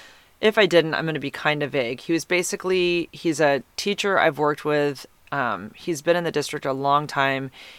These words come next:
He's a P E teacher, and he's also was a coach at my son's high school for many years because his sons went there also. We've been out on, or we have gone out on, like, four dates. We had, back in twenty twenty-one,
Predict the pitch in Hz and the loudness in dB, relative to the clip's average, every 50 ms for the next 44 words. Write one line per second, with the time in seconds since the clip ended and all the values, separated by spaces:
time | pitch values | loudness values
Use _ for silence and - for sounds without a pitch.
0 | - _ _ - 170 170 147 147 160 - - 185 190 160 180 180 - - 165 - | -20 _ _ -2 0 0 2 0 -2 -4 -4 -4 -2 -2 -2 -4 -4 -6 -6 -4
1 | - 160 156 151 151 151 - - 139 147 139 143 147 135 139 - - 143 135 - | -2 0 0 2 2 0 0 -2 -2 -4 -4 -4 -4 -6 -2 0 0 0 0 -2
2 | - - 143 139 135 135 135 131 131 120 - - - 143 143 135 143 - - - | -2 -2 0 0 2 2 0 0 -2 -4 -6 -6 -6 -6 -6 -6 -6 -10 -8 -2
3 | 156 143 131 117 - - - - - - 147 143 - 151 147 - - - 156 160 | -2 -2 -2 -2 -4 -8 -8 -8 -6 -6 -6 -6 -6 -6 -6 -6 -4 -2 -2 -2
4 | 156 143 139 131 131 - - - 127 123 - - 135 135 135 131 131 139 135 135 | -4 -4 -4 -4 -4 -4 -6 -6 -6 -6 -6 -6 -6 -4 -4 -4 -6 -6 -6 -6
5 | 131 127 127 - - 135 - 147 143 120 - - 151 143 - - - 131 131 131 | -6 -6 -6 -8 -10 -12 -10 -10 -10 -8 -4 -2 -2 -2 -2 -2 -2 -2 -2 -4
6 | 135 127 131 123 123 - 127 127 117 107 135 131 - - 87 92 - - - - | -6 -8 -8 -8 -6 -4 -2 0 0 0 0 -2 -2 -4 -6 -6 -8 -12 -18 -18
7 | - - - - - - - 175 175 190 190 180 180 180 180 170 160 147 143 143 | -16 -18 -18 -20 -14 -6 0 4 4 4 4 4 2 0 2 4 4 4 4 4
8 | - - - 139 143 139 135 135 135 135 135 139 - - _ _ _ _ - 156 | 2 0 0 0 2 2 0 -2 -4 -8 -10 -12 -14 -18 _ _ _ _ -8 -6
9 | 156 135 - 139 147 147 135 - - 160 170 175 170 147 127 127 - - - 135 | -6 -6 -6 -4 -4 -4 -4 -4 -2 0 0 0 0 0 -2 -2 -2 -2 -2 -4
10 | 131 127 127 131 - - - - - - - - 151 143 147 139 143 104 - - | -4 -6 -10 -12 -14 -16 -20 -20 -20 -12 -4 -2 0 0 0 0 -2 -4 -4 -6
11 | - - 160 147 - - - 123 120 - 131 - 156 151 143 147 - 160 151 139 | -6 -6 -6 -4 0 4 4 4 4 2 0 6 8 8 8 8 6 -4 -8 -8
12 | - - 139 139 139 - - 131 143 143 135 135 131 127 98 127 | -6 -6 -6 -6 -6 -6 -4 -4 -4 -2 0 0 -2 -2 -2 -8